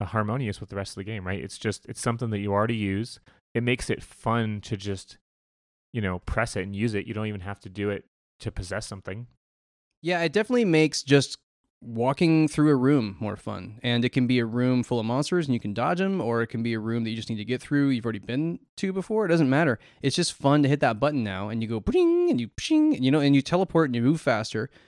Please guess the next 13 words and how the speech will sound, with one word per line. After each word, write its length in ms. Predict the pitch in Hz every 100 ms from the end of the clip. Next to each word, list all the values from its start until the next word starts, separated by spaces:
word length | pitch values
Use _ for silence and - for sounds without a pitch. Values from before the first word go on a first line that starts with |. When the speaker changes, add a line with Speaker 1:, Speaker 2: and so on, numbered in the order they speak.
| _
Speaker 2:
So 140 | - 139
you're 80 |
incentivized 500 | 131 180 175 151 139
to 100 | -
do 200 | 110 127
it, 200 | 135 104 _ _ _ _
and 240 | 117 120
it 100 | 123
just 220 | 123 160 165
makes 260 | 165 -
movement 480 | 131 143 175 160 131 _ _ _
more 420 | 123 123 135 143
delightful. 400 | 139 156 226 -